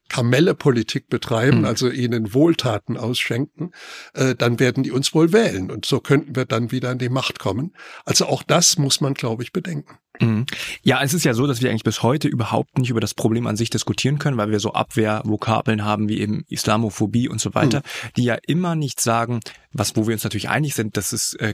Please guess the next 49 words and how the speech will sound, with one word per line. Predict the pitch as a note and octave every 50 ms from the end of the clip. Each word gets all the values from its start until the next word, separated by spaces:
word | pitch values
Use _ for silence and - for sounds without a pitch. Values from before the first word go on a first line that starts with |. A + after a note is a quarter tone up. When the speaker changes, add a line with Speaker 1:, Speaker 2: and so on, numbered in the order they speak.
| - _
Speaker 2:
keine | - - - A2 A2+ A2+ A2+ G#2
Diskriminierung | - G#2+ - - - - A2 G#2+ A2 A#2+ C#3 C#3 B2 A2
von | - - A2 G#2
Muslimen | G#2 G#2 G2 - B2 C3+ E3 D3+ A#2+
geben | G#2 A2 G2+ G#2 G2+ G#2 G2+ G2 -
darf, | - F2+ E2+ F#2+ - C3+ D3 - -
Speaker 1:
Mhm. | - - - - -
Speaker 2:
weil | - A2+ A2+
natürlich | A#2+ A2+ - B2 A#2 G#2+ -
jeder | B2+ A#2+ A#2+ A2+
Muslim, | A2+ A2+ A2 - - A#2 A#2+ A#2+ A#2 A2+
äh, | A2 A2 A2
äh, | G#2+ - G#2+ G#2+ G#2+ G#2 G#2+ - - G#2+ G#2+ G#2+ - - G#2 G#2+ -
äh, | -
die | - G#2+
gleichen | G#2 A#2+ A2 A2+ A2+ - A#2
individuellen | - A#2 A2+ G#2+ G#2+ G2+ G2+ G2+ G2+ G2+
Rechte | G2+ B2+ C#3+ - - - G2+
hat, | G#2 A2+ -
aber | - G#2 G#2+
deswegen | G#2+ G2+ - - A2 G#2+
darf | G#2+ A2 G#2+
man | - G#2 G2+
ja | G2+ G2+ G2
sehr | G2 G#2 G2 G2+
wohl | A2 A#2 A2+ - - - - - -
den | - A#2+ G#2+
Islam | G#2+ G#2 - - A2+ A#2+ C3 B2+ A2+
auch | - - G#2 G#2
als | G#2 G#2 -
solches | - A2 A#2 B2+ - A#2+ - -
kritisieren | - - G2+ A2 G#2 G#2 A2+ A#2+ A#2
und | G#2+
ihn | G#2 G#2 G#2
auch | G2 - - _
ablehnen | - D#3 - - B2 G2+ G2 G2+ A2+ D3+ E3
Speaker 1:
Mhm. | - C3 B2 A2+
Speaker 2:
und | A2 -
man | A#2 A2+ A2
darf | A2+ A2 - - -
auch | - G2 - -
Angst | - D#3 G#3 G3+ - -
vor | - A#2
ihm | G2 G#2 A2
haben | G#2 A2 A2 A2
im | A2 G#2+
Sinne | G#2+ A#2 A2+
der | A2 A2 -
Islamophobie. | A#2 - - C3+ A#2 A#2+ A#2 G#2+ - - A2 G#2+ G#2+ G#2+ B2 D3